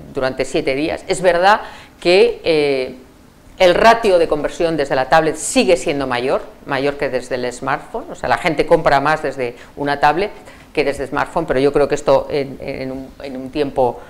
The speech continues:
va a cambiar. Y, eh, bueno, ¿por qué? Porque, porque el,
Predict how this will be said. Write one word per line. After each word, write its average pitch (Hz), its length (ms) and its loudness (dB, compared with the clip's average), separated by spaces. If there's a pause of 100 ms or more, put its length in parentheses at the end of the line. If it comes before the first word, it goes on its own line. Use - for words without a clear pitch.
(180)
va 143 60 6
a 139 60 -2
cambiar. 135 420 -4 (640)
Y, 226 380 -2
eh, 156 580 0 (420)
bueno, 156 300 2
¿por 139 140 -8
qué? - 360 -2
Porque, 127 640 -8
porque - 280 -8
el, - 420 -10